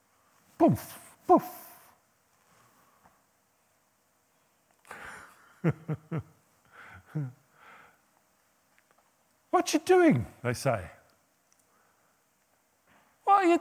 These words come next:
doing?" Staring into heaven.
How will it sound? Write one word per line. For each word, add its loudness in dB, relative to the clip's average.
doing?" 4
Staring 2
into 0
heaven. -4